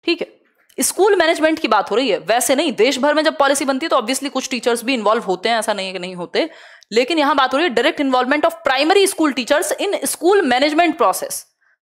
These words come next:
तो स्कूल मैनेजमेंट की जब बात हो रही है तो वहाँ पॉलिसी नहीं बनानी, स्कूल को मैनेज करना है, चाहे वो एडमिशन प्रोसेस हो, चाहे फिर वो हमारी कोर्स मैनेजमेंट की प्रोसेस हो, चाहे वो communication and collaboration हो। क्वेश्चन ध्यान से समझिएगा, क्वेश्चन जैसे पूछा गया हम वैसे जवाब देंगे।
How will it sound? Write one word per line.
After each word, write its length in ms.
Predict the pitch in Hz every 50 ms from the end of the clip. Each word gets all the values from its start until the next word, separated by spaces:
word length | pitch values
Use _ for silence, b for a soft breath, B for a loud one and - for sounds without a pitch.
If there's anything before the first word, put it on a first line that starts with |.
| _ -
तो 80 | - 349
स्कूल 300 | - - - 381 440 427
मैनेजमेंट 420 | 339 285 269 302 311 349 403 415 403
की 60 | 381
जब 100 | 392 320
बात 220 | 269 294 294 285
हो 40 | 285
रही 100 | 269 330
है 40 | 359
तो 80 | 392
वहाँ 140 | 339 349 381 381 381
पॉलिसी 360 | 254 233 247 285 277 370 370
नहीं 140 | 320 330 359
बनानी, 340 | 330 302 302 320 403 403 359
स्कूल 340 | - - - 320 349 359
को 100 | 349 349
मैनेज 260 | 311 262 226 202 190 -
करना 180 | - 196 214
है, 60 | 240
चाहे 160 | 247 262 262 254
वो 80 | 254
एडमिशन 340 | 233 214 214 226 - 277 254
प्रोसेस 460 | 226 - - 226 220 220 233 233 233 -
हो, 140 | 233 226 226
चाहे 280 | 220 226 214 220 233
फिर 140 | 226 226 233
वो 100 | 226 226
हमारी 360 | 220 226 208 208 208 214 220 220 B B B B B B
कोर्स 260 | - 247 285 285 285
मैनेजमेंट 340 | 262 247 233 220 226 233 233
की 80 | 247
प्रोसेस 340 | 226 226 208 208 - 214 -
हो, 80 | 233 226
चाहे 180 | - 233 226
वो 80 | 226 226
communication 580 | - 214 208 208 220 226 220 226 220 247 240 254
and 100 | 277 254
collaboration 580 | 233 202 185 165 170 160 156 - - 151 156
हो। 180 | 160 - - _ _ _ _ _ _ _ -
क्वेश्चन 300 | - 262 262 262 - 427
ध्यान 200 | 349 285 262 254
से 120 | 269 269 269
समझिएगा, 540 | - 240 220 202 233 233 220 233 277 320 339 330 B B B B B B B
क्वेश्चन 400 | - 247 254 254 - - 349 349 - - - _ _ -
जैसे 260 | 214 240 254 - 359
पूछा 260 | 277 262 277 - 302
गया 200 | 277 240 247 277
हम 180 | 285 277 285 285
वैसे 240 | 220 226 233 - 269
जवाब 260 | 220 196 185 180 170
देंगे। 300 | 170 170 170 202 233 247